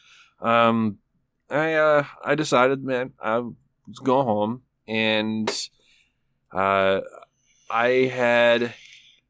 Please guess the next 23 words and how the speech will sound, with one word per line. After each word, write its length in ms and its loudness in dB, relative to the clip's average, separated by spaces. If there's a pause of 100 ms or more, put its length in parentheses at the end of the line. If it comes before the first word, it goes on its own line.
(500)
a 120 -4
realization. 840 0 (220)
I 260 0
went 360 -2
home, 440 2 (220)
pulled 180 0
up 140 0
Twitch, 560 0
started 340 -2
watching, 640 -4
you 160 -4
know, 300 0
watching 420 -2
a 80 -4
Twitch 300 -4
streamer. 520 -6 (280)
I'm 160 -8
trying 280 0
to, 340 -2
you 140 -2
know, 100 2
get 200 -2
myself 540 -2